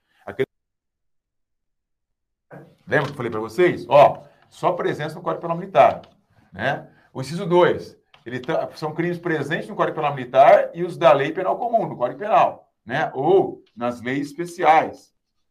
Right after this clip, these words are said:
tá? E o inciso três é o R R C quem pratica. Ele é o sujeito ativo. Por quê? Porque os crimes praticados militares de reserva, reformados ou civis. Nós, assim, exaustivamente,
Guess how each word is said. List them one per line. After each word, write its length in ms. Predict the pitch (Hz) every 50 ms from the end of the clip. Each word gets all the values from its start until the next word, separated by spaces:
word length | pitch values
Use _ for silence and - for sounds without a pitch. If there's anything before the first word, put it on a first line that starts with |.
| _ -
tá? 300 | 113 135 156 - - - _ _ _ _ _ -
E 200 | 151 196 226 233
o 80 | 214 175
inciso 280 | 160 - 135 131 123 120
três 480 | - 147 175 202 208 180 - - - - _ _ _ _
é 100 | - 139
o 120 | 143 139 139
R 500 | 147 156 170 180 175 175 175 190 190 - - _
R 460 | - 156 156 160 156 156 160 170 - -
C 380 | - - - - 165 160 165
quem 160 | 165 131 120 110
pratica. 640 | 123 117 113 113 - - 107 92 92 - _ _ _ _ _ _ _ _
Ele 260 | - 143 165 185 170 156
é 60 | 139
o 60 | 135
sujeito 400 | - - 123 117 127 120 120 123
ativo. 480 | 113 113 - - 120 110 98 85 90 107
Por 200 | _ 156 160 160
quê? 340 | 160 147 120 95 87 - _ _ _ _ _ _ _ _ _
Porque 180 | - 117 -
os 260 | - _ _ _ _ _
crimes 240 | - - _ _
praticados 420 | 135 127 120 - - 123 117 - -
militares 320 | 113 107 - 110 104 -
de 60 | 98
reserva, 600 | 107 110 104 87 - 98 95 98 107 123 131 196 202 _ _ _ _ _ _ _ _
reformados 600 | - 120 117 120 123 113 104 101 101 113 123 147
ou 60 | 156
civis. 560 | - - - 180 185 - - 98 117 - - _ _ _ _ _ _ _
Nós, 400 | - 95 101 104 104 104 - - _ _ _ _
assim, 420 | - - - - 123 107 - - _ _ _ _ _
exaustivamente, 1500 | 135 147 175 226 240 220 - 170 147 135 131 - - - 123 104 120 98 90 95 104 123 165 202 202 202 - 107 -